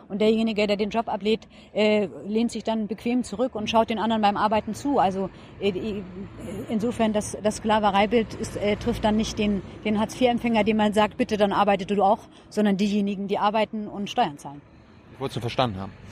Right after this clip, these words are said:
Speaker 2: Ja, aber ich hab zum Beispiel Kollegen, Kumpels, die haben Germanistik studiert, ne, und finden, haben jetzt keinen Job gefunden und müssen, haben zwischendurch Taxifahrer gemacht. Und irgendwann hat das Ar-, Arbeitsagentur dann gesagt, ja, hier, äh, Fenster putzen. Das wäre ein Job für dich.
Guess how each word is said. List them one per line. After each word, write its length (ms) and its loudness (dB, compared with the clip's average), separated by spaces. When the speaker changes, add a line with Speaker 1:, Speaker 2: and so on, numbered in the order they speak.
Speaker 2:
Ja, 120 4
aber 160 0
ich 120 -2
hab 80 4
zum 80 -6
Beispiel 200 2
Kollegen, 640 2
Kumpels, 560 2
die 140 2
haben 260 -2
Germanistik 500 0
studiert, 380 -2
ne, 180 -2
und 140 -6
finden, 320 0
haben 80 -2
jetzt 180 0
keinen 120 -2
Job 180 2
gefunden 480 -2
und 220 -4
müssen, 400 -6
haben 140 -6
zwischendurch 280 -6
Taxifahrer 560 0
gemacht. 400 0
Und 260 -2
irgendwann 260 2
hat 100 4
das 140 2
Ar-, 160 2
Arbeitsagentur 640 0
dann 80 0
gesagt, 200 0
ja, 80 2
hier, 320 4
äh, 160 2
Fenster 260 -2
putzen. 340 -8
Das 180 -6
wäre 100 6
ein 60 0
Job 140 0
für 140 -6
dich. 120 -8